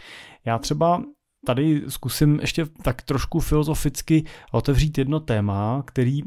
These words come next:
vnímám, že do, eh, života často to štěstí přináší a tu jednoduchost přináší.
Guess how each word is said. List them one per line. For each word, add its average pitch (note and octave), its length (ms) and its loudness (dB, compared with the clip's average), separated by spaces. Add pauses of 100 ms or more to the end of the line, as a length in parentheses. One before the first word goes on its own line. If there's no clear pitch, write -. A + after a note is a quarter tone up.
(220)
vnímám, B2 1000 2
že A2 580 0 (640)
do, G#2 460 0
eh, A#2+ 680 -4
života A2 540 -4
často - 420 -4
to D3+ 280 -2 (680)
štěstí D3 800 -6 (120)
přináší A2 600 0
a - 60 -14
tu - 120 0
jednoduchost B2 640 2
přináší. A2 800 -4